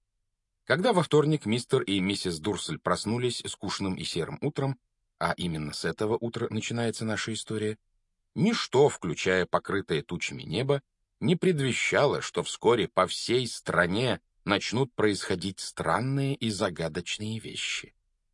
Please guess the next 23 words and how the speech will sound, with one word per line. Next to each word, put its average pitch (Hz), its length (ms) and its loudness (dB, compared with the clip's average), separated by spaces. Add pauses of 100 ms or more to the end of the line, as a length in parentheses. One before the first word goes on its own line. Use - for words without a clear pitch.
(160)
Мистер 113 340 2
Дурсль 131 460 0
что-то - 320 0
напевал 90 420 2
себе - 280 -6
под - 180 -12
нос, - 320 -2 (380)
завязывая 98 560 2
самый 95 360 -2
отвратительный 101 800 -6
из 87 160 -10
своих 85 320 -4
галстуков. - 720 -6 (460)
А 92 240 6
миссис 92 560 0
Дурсль, 139 440 0 (260)
с - 120 -14
трудом 151 460 4
усадив 90 400 0
сопротивляющегося 92 1120 0
и 90 140 -2
орущего 95 640 0
Дадли 78 520 2